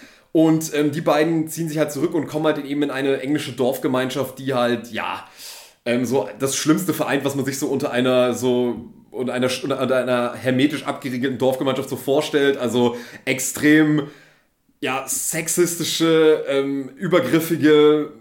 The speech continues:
ja, Männerkulte, die sich dort abspielen. Eine, ja, repressive Gesellschaft, die, ähm, auch innerhalb ihrer, ihrer Dorfgemeinschaft einen, ja,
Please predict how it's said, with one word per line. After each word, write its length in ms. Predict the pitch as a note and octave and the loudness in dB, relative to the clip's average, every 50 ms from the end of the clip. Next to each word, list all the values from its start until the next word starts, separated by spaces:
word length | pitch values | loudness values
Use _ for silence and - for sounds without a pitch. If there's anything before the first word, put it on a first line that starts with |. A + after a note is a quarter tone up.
| - - _ _ A2 | -20 -20 _ _ _
ja, 200 | C3 C#3 C3+ C#3 | -6 -6 -4 -4
Männerkulte, 840 | C3 C3 C3 C#3+ D#3 E3+ E3+ E3 E3+ - - E3+ E3 E3+ E3+ E3+ D3+ | -4 -2 0 0 2 2 0 -2 -2 0 4 6 6 6 4 2 0
die 140 | D3+ D#3+ | 0 0
sich 180 | D3+ D#3 D3+ D#3 | 0 -2 -2 0
dort 240 | E3 D#3 D3+ D3+ C#3+ | 2 2 2 2 0
abspielen. 680 | D3+ - - - - - D#3 D#3 D#3+ D#3 D#3+ D#3+ D#3 | -4 -6 -6 -10 -10 -4 0 2 4 4 4 4 2
Eine, 420 | - B2 C3+ C#3+ C#3+ C#3+ C#3 C3+ C3+ - - - - - _ _ _ - | 0 0 -2 0 2 2 2 0 -2 -6 -14 -20 -20 -20 _ _ _ -12
ja, 180 | A#2 C3+ C#3 C#3+ | -8 -6 -4 -4
repressive 580 | C3+ - E3+ E3+ - - E3 - F3 E3+ D#3+ D#3 | -2 -2 -2 -2 -2 -2 -4 -4 -4 -2 -2 -2
Gesellschaft, 640 | D3 C#3 A#2 C#3+ C#3+ E3 E3+ - F3 D3+ E3 - | -2 0 2 4 2 4 2 2 -2 -2 -4 -6
die, 360 | D3+ D3+ D3+ D3+ D#3 D3+ D#3 - - - _ _ - | -6 -2 2 2 2 2 0 -6 -18 -20 _ _ -2
ähm, 400 | C3 C#3 C#3 C#3+ C#3+ C#3 C#3 C#3 - | 2 2 2 2 0 -2 -4 -6 -2
auch 260 | - C#3 C#3 - - - | 0 0 0 0 0 0
innerhalb 400 | F3 F3 F3 D#3+ D#3+ D#3+ D#3 D#3+ | 0 0 2 2 2 0 0 0
ihrer, 400 | D#3+ D3+ D#3 D3 D3 C#3+ C#3+ C#3+ | 2 4 4 4 4 2 0 -2
ihrer 260 | D3+ D3 C#3+ C#3+ D3 | -4 -2 -2 -2 -2
Dorfgemeinschaft 540 | C#3 C#3+ D3 - D#3 D3 D3 D3 D3 D3 - | -2 -2 -2 0 0 0 0 0 -2 -4 -4
einen, 600 | C3 C3 C#3 C#3 C3+ C3+ C3 C3 A#2 A#2+ - - | -4 -2 0 0 0 0 -2 -4 -4 -6 -10 -8
ja, 480 | A2 A#2 A#2 A#2+ A#2+ A#2 - - - | -6 -4 -2 -2 -2 -4 -6 -10 -20